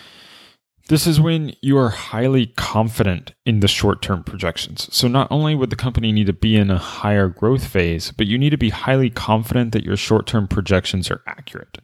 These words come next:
and that the business is predictable. This is not true for all businesses. There are a lot of businesses where you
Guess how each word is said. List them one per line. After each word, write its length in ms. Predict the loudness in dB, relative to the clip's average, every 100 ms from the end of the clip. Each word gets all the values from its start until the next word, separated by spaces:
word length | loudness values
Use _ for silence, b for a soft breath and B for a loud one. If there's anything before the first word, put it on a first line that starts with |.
| B B B
and 100 | 2
that 100 | 4
the 60 | 2
business 420 | 2 2 0 -2
is 120 | -4
predictable. 760 | -6 -6 -6 -6 -10 -10 -12 _ B B B B
This 240 | 0 2 4
is 120 | 2
not 360 | 4 2 2 2
true 180 | 2
for 220 | 2 2 2
all 100 | 4
businesses. 540 | 2 0 -6 -10 -10
There 160 | -6 -2
are 80 |
a 40 | -2
lot 300 | 0 0 -2
of 80 | 0
businesses 560 | 0 0 -4 -4 -6
where 180 | -2 -2
you 200 | -2